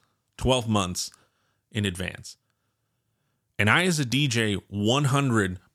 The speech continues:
percent agree with this statement. Now, I had talked about bringing on as many guests as I could to this podcast, and I considered inviting a wedding planner and a venue owner on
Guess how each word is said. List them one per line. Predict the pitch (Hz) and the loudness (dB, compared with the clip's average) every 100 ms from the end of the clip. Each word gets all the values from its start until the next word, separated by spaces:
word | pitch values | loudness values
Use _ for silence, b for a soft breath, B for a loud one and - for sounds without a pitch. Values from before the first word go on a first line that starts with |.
| _ | _
percent | 113 - 113 - | 0 0 -4 -2
agree | 101 107 117 117 98 | 0 2 2 2 0
with | 101 98 | -2 -2
this | 92 | -2
statement. | - - 98 - - - _ _ _ _ _ _ _ _ _ _ _ _ _ _ _ _ _ _ _ _ _ _ _ _ - | -2 -2 -4 -4 -16 -20 _ _ _ _ _ _ _ _ _ _ _ _ _ _ _ _ _ _ _ _ _ _ _ _ 0
Now, | 135 120 b b b b b b b | 0 0 b b b b b b b
I | 143 | 0
had | 151 143 | 2 0
talked | - 165 - | 0 -4 0
about | 143 139 131 - _ _ _ _ - | 2 4 2 -2 _ _ _ _ 0
bringing | 120 143 139 123 | 2 4 2 2
on | 117 117 117 117 _ | 2 2 0 -2 _
as | 117 107 | -4 -2
many | 123 127 | 0 0
guests | 117 113 - | 0 0 -2
as | 107 92 | -2 -2
I | 95 | -4
could | - 139 113 90 90 - _ _ | -2 0 0 0 -4 -10 _ _
to | - 110 101 | -2 0 2
this | 98 92 | 0 -2
podcast, | - 92 87 90 - - - _ _ - | -4 -6 -4 -8 -8 -12 -18 _ _ -2
and | 120 | 0
I | 113 113 110 _ _ | 2 -2 -6 _ _
considered | - 110 - - 185 120 107 - | 0 0 0 -2 0 2 0 2
inviting | 117 110 117 113 107 101 b b b b - | 2 4 4 2 -2 -6 b b b b -4
a | 95 | 0
wedding | 113 123 | 2 0
planner | 113 123 117 113 | 0 2 4 2
and | 107 | 2
a | 98 | 2
venue | 110 110 107 | 2 2 2
owner | 98 98 - | 2 0 0
on | 98 98 95 95 | 0 0 0 -2